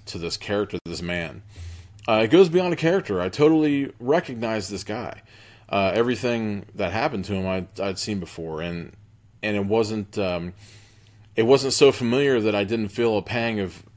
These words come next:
you know, of, of suspense and, and disgust, and, you know, I felt sick to my stomach when, and I had read this before, uh, when, when it all comes down, and he has to, uh, he has to make a break for it,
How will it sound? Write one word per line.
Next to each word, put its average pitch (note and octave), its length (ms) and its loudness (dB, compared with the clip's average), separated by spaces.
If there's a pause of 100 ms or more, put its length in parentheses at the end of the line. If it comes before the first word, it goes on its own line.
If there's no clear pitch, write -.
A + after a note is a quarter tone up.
you G#2+ 100 -6
know, F2+ 280 -4
of, F2+ 400 -8 (480)
of G2 180 -4
suspense - 840 0
and, F#2+ 520 -2 (160)
and F2+ 480 -6
disgust, G#2+ 800 2
and, E2+ 460 -8
you F#2+ 80 -6
know, E2 200 -6 (160)
I G#2 140 -2
felt G2 200 0
sick A2 160 -2
to G#2 60 -4
my F2 100 -2
stomach A#2 460 -2
when, F#2+ 440 -2 (340)
and A2+ 120 6
I D#3 60 12
had F3 100 10
read C#3 200 8
this G3+ 140 -2
before, F#2 480 -4 (760)
uh, F#2+ 320 4
when, G2+ 380 0
when A2 120 0
it G#2 80 0
all G2+ 200 4
comes F#2+ 260 -4
down, A2 480 -2 (1000)
and G2+ 220 -4
he G#2 220 -4
has G2 340 -4
to, F2+ 480 -6
uh, D2 260 -12 (440)
he G2+ 140 -2
has G2+ 180 0
to F#2+ 60 -4
make F#2+ 180 -4
a F#2 60 -2
break G2 260 -2
for E2 300 -8
it, G1+ 100 -12